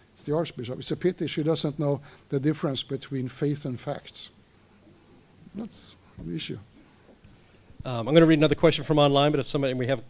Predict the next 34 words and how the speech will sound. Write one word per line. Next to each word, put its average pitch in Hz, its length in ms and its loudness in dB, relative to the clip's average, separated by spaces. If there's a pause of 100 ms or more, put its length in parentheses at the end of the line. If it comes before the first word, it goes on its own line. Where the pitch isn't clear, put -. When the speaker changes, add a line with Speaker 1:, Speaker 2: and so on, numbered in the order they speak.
(160)
Speaker 2:
time 143 180 0
for 123 140 -2
a - 20 -2
couple 135 220 -2
more 120 100 0
questions, 113 400 -2
so 120 60 -4
if 107 100 -4
you 117 80 -4
have 120 160 -2
one, 107 140 -4
please 113 240 -4
raise 110 160 -2
your 110 100 -4
hand 110 240 -4
when 104 100 -6
I'm 98 80 -8
finished, 104 340 -6
and 104 60 -6
I'll 104 60 -4
come 117 240 -4
to 113 140 -4
you. 92 120 -4 (460)
Uh, 113 140 0
this 143 140 0
is 156 80 0
from 147 220 6
J 147 220 4
C 139 300 4
Lampy 131 520 0 (320)
on 123 280 -2
our 113 160 -4
chat - 320 0
room. 131 260 0